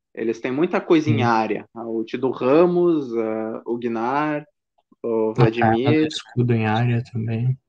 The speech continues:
Speaker 1: Sim, sim. O Vladimir tem a ult dele que dá um dano ridículo em área. O Ramos e o Gnar stun em área.
Speaker 2: Hum.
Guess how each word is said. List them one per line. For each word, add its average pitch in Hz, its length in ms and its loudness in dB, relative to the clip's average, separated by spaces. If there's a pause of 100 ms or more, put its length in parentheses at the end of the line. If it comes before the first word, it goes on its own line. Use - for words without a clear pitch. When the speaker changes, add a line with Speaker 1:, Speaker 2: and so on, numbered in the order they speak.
(200)
Speaker 1:
Sim, 143 480 -6
sim. 131 400 -8 (440)
O 131 80 -10
Vladimir 147 600 2
tem 175 200 0
a 151 100 4
ult 160 300 2
dele 131 340 2
que 165 140 0
dá 131 140 0
um 147 140 -4
dano 135 240 0
ridículo 151 680 -2
em 113 180 -4
área. 123 520 -4 (460)
O 123 160 2
Ramos 135 500 2
e 127 80 0
o 127 80 2
Gnar 123 400 2
stun 175 460 4
em 120 160 2
área. 131 540 2 (1500)
Speaker 2:
Hum. 127 220 2